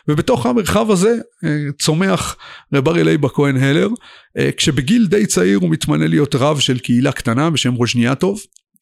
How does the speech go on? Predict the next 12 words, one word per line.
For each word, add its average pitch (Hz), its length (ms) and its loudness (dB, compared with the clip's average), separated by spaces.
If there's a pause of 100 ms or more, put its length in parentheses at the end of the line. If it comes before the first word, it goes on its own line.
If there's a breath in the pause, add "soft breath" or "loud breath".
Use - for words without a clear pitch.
(120)
אה, 131 520 0
ומשם 180 580 0
עובר 165 380 0 (200)
בהמשך 196 640 0
לקהילה 156 400 -2
קצת - 240 -6
יותר 190 240 0
גדולה, 185 360 2
לעיר 143 360 0
שהייתה 131 280 -2
עיר 131 180 0
מחוז, 139 540 0